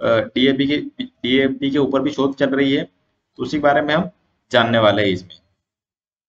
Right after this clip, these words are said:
तो जैसे कि जैव उर्वरक, जैव कीटनाशक, जैविक खाद, वर्मी कंपोस्ट के इस्तेमाल को बढ़ावा भी सरकार दे रही है।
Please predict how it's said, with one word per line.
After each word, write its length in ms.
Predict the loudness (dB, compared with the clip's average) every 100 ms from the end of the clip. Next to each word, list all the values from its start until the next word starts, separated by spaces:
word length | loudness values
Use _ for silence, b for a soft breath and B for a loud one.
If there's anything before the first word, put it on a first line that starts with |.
| _ _ _ _ _ _ _ _
तो 60 | -4
जैसे 180 | -2 0
कि 80 |
जैव 260 | 2 2 4
उर्वरक, 360 | 2 2 2 2
जैव 320 | 0 0 0
कीटनाशक, 540 | 0 0 0 0 -4 -2
जैविक 340 | -2 0 -2 -4
खाद, 300 | 0 0 0 _ _ _ _ _ _ _ -4
वर्मी 260 | -2 0 0
कंपोस्ट 380 | 0 0 -2
के 60 | -4
इस्तेमाल 380 | -6 -2 -2 -2
को 100 | 0
बढ़ावा 280 | 2 2 2
भी 160 | -2 -6 _ _ -6
सरकार 320 | 0 0 0
दे 200 | 2 2
रही 260 | 2 0
है। 60 | -2